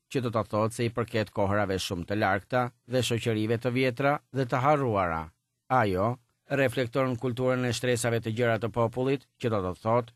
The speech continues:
e përfshin folklorin, traditën, zakonet dhe bindjet e njerëzve të asaj kohe, e cila nganjëherë shoqërohet edhe me gabime historike. Megjithatë,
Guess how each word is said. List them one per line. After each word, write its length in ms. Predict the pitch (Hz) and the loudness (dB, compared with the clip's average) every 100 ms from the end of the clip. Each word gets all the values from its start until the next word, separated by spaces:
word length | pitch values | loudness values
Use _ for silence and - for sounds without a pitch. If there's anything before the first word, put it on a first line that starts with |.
| - | -2
e 120 | 139 127 | 0 2
përfshin 420 | 123 - 143 123 | 0 0 -2 0
folklorin, 680 | 139 120 131 131 127 127 120 _ | -4 -2 0 2 2 0 -4 _
traditën, 600 | 127 120 123 120 127 123 117 - | 2 2 2 0 0 -2 -4 -4
zakonet 760 | 120 117 113 117 120 127 123 - | 2 2 2 2 2 0 -4 -6
dhe 220 | 123 131 | 0 0
bindjet 400 | 123 139 139 127 | 2 0 0 0
e 100 | 135 | 2
njerëzve 400 | 143 143 127 131 | 2 0 -2 0
të 120 | 127 120 | 2 2
asaj 180 | 135 117 | 0 0
kohe, 280 | 120 113 123 - _ | 2 2 2 -2 _
e 140 | 131 120 | 0 0
cila 360 | 135 135 127 | 0 2 2
nganjëherë 600 | 101 95 87 90 107 123 - | 2 0 0 0 2 0 -6
shoqërohet 800 | - 139 127 131 120 117 120 - | -4 -2 2 4 4 4 2 0
edhe 240 | 139 131 139 | -2 2 2
me 140 | 135 | 4
gabime 400 | 131 139 139 101 | 2 4 2 0
historike. 760 | 76 85 - 120 90 - 82 78 - _ _ | -2 -4 0 0 0 -2 -6 -6 -12 _ _
Megjithatë, 760 | 131 131 123 120 - 104 - | -2 -2 0 0 -2 -4 -2